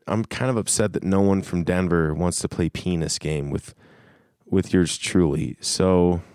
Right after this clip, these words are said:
I don't know. If you hear some penis during the howling, give me a louder penis back. Um,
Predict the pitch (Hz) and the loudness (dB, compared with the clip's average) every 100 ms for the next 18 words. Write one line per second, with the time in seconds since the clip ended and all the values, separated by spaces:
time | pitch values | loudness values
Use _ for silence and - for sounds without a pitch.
0 | _ _ - - - 95 73 76 85 - | _ _ -20 -8 -2 -2 0 0 -2 -6
1 | _ _ _ _ - - - - _ _ | _ _ _ _ -20 -20 -20 -20 _ _
2 | _ _ _ - 101 113 117 110 92 85 | _ _ _ -4 0 4 4 4 0 0
3 | 76 - - 107 82 - 92 87 78 92 | -4 -4 0 2 0 0 2 2 0 0
4 | 98 87 73 76 76 - - 135 135 135 | 2 2 0 -2 -6 -8 -4 -2 0 0
5 | 123 120 _ _ - - - 90 107 107 | 0 -2 _ _ -20 -12 -6 -2 0 0
6 | 107 - - 113 - 123 143 - - - | -2 -6 -6 -6 -4 -4 -4 -6 -14 -20
7 | _ _ _ _ _ _ _ _ _ - | _ _ _ _ _ _ _ _ _ -20
8 | - _ _ _ _ _ - 98 95 95 | -20 _ _ _ _ _ -4 0 0 0
9 | 90 85 78 78 | 0 -2 -4 -8